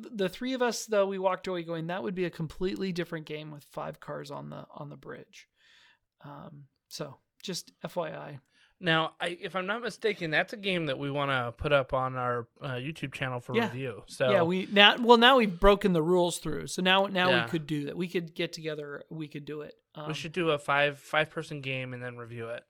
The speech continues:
Speaker 1: Yeah,
Speaker 2: That would be a
Speaker 1: 'cause
Speaker 2: lot of fun.
Speaker 1: w-, we definitely need to play it once before we put it online. Otherwise,
Speaker 2: Oh, yeah.
Speaker 1: the review will be, "Now, what do we do here? What's going on here? What are
Speaker 2: Yeah,
Speaker 1: we doing?
Speaker 2: for sure.
Speaker 1: What's this?" And I don't want it. It's not like we're doing live play, but,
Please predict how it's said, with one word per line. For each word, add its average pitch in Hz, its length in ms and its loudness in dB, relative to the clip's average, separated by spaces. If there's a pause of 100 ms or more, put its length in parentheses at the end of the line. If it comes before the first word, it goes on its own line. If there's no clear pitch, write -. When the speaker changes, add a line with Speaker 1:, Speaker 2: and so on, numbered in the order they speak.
(100)
Speaker 1:
Yeah, 190 200 6
Speaker 2:
That 147 80 4
would 135 100 2
be 135 80 -6
a - 20 4
Speaker 1:
'cause 127 80 4
Speaker 2:
lot 117 120 0
of - 60 -8
fun. 117 200 -8
Speaker 1:
w-, 214 180 -8
we 208 140 -2
definitely 247 420 4
need 180 220 -2
to 175 100 2
play 180 280 0
it 185 80 -4
once 160 200 -4
before 156 320 -8
we 147 80 -6
put 151 200 -4
it 143 60 -8
online. 143 560 -12
Otherwise, 160 440 -2
Speaker 2:
Oh, 143 60 4
yeah. 123 120 0
Speaker 1:
the 160 300 -4
review 156 440 -4
will 147 100 -8
be, 147 200 -8
"Now, 151 320 -8
what 202 120 -4
do 240 40 -4
we 254 100 -6
do 262 120 -6
here? 254 240 -10
What's 226 200 -10
going 240 220 -8
on 240 140 -10
here? 240 280 -10
What 202 140 -8
are 220 60 -4
Speaker 2:
Yeah, 226 100 -4
Speaker 1:
we 226 60 -8
doing? 226 100 -10
Speaker 2:
for 226 100 -8
sure. 233 180 -8
Speaker 1:
What's - 120 -14
this?" 202 300 -14
And 160 100 -12
I 147 80 -12
don't - 120 -16
want - 180 -20
it. - 200 -20
It's 190 160 -10
not 247 200 0
like 190 180 0
we're 185 80 -4
doing 160 180 -6
live 151 300 -10
play, - 340 -14
but, - 240 -18